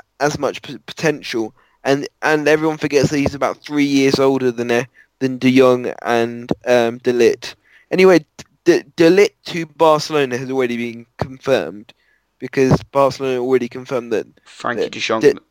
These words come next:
Speaker 2: they've confirmed
Speaker 1: Ligt
Speaker 2: Frankie de Jong.
Speaker 1: The Frankie de Jong, um, and De Ligt is getting a, no, Frankie de Jong is getting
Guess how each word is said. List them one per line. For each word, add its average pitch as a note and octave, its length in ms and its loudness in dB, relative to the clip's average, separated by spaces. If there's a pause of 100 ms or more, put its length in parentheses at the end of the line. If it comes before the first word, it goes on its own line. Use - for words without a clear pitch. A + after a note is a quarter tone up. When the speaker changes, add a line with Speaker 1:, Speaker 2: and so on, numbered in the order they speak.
(240)
Speaker 2:
they've B2 200 -4
confirmed B2 440 -2
Speaker 1:
Ligt - 40 -12
Speaker 2:
Frankie A2+ 340 -10
de - 100 -16
Jong. - 280 -14 (640)
Speaker 1:
The D3+ 80 2
Frankie D3+ 360 -4
de C#3+ 140 -2
Jong, C3+ 220 0
um, B2+ 260 -4 (140)
and C3+ 380 -2
De C#3 100 -2
Ligt C#3+ 320 2
is C3 180 -2
getting C3 460 -4
a, B2 400 0 (420)
no, C3+ 200 2
Frankie E3 340 -2
de D#3+ 240 -2
Jong C3+ 220 0
is A#2+ 260 2
getting B2 360 2